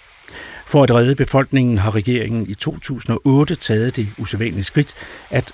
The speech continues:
spare sammen til en bid af øen Sri Lanka. Man forestiller sig simpelthen at købe et landområde af det nuværende Sri Lanka, som kan huse hele den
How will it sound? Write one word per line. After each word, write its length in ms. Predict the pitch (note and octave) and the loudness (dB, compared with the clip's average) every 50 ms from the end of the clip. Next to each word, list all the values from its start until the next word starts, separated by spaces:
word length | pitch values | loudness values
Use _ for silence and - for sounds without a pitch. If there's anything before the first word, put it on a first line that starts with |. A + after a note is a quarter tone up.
| - - | -16 -14
spare 380 | - - - - A#2+ B2+ C3 | -14 -8 -2 0 2 2 2
sammen 520 | C3 - - - E3 C3 - D3 A#2+ G2+ F2 - _ _ _ | 0 -2 -2 -2 -2 -2 -2 -4 -4 -4 -6 -8 _ _ _
til 320 | - - - B2 A2 G2+ - - - - - _ - | -6 -2 0 0 0 0 -4 -8 -16 -20 -14 _ 0
en 160 | D#3 C#3 C3 | 0 0 2
bid 240 | - - C#3+ C3+ B2+ - - _ _ | 2 2 2 2 2 0 -8 _ _
af 140 | - C#3 D3+ - | 0 0 2 2
øen 300 | C3 A2 G#2 F2+ A2+ - - - | 0 -2 -2 -2 -6 -10 -12 -12
Sri 220 | - - - C#3 | -8 -2 2 4
Lanka. 420 | C3+ B2+ B2+ C#3 D#3 - - G#2 D2+ - - - - - - - - - - - - - | 4 4 4 2 2 0 -2 -6 -6 -8 -12 -18 -20 -20 -20 -18 -18 -16 -16 -10 -4 0
Man 140 | C#3+ D3+ | 2 2
forestiller 460 | C#3+ - - D3+ D#3+ - - F3 A#2+ G#2+ | 2 2 0 -2 -2 -2 -2 -4 -4 -4
sig 160 | - G#2 F2+ | -2 -4 -4
simpelthen 480 | - - G3 - - B2 A#2+ C3+ - | -2 -4 -6 -4 -4 -2 -2 -2 -2
at 80 | E2 - | -4 -6
købe 380 | - - A2+ A#2+ B2 - - - | 0 2 2 2 2 -2 -6 -6
et 80 | G#2 | -4
landområde 600 | G#2 G#2 A2 B2 D#3+ D#3+ A#2+ G#2+ A2 G#2+ G#2 G#2+ | -2 0 2 2 2 2 2 0 0 0 0 -2
af 80 | - A#2 | -2 -2
det 100 | G2+ G#2+ | -2 -2
nuværende 340 | B2+ C#3 C#3+ B2+ G2+ F#2+ F#2 | -2 0 0 0 -2 -2 -4
Sri 140 | - - | -4 -4
Lanka, 380 | G#2+ G#2 G#2 B2+ C#3+ - - D3 C#3 - - - | -2 0 0 0 0 -2 -2 -6 -6 -8 -14 -6
som 200 | - - C#3 C3+ | 0 2 2 2
kan 220 | - - C#3+ B2 | 2 2 0 0
huse 480 | G#2 C3 C#3+ C#3 C#3+ C#3+ - E3 C#3 G#2+ _ _ _ _ | 0 0 0 0 0 0 -2 -2 -2 -4 _ _ _ _
hele 320 | - - C#3+ C#3+ C#3+ D#3+ D3+ | -4 2 2 4 4 4 2
den 280 | - - A2 G2+ F2 | 0 0 0 -2 -2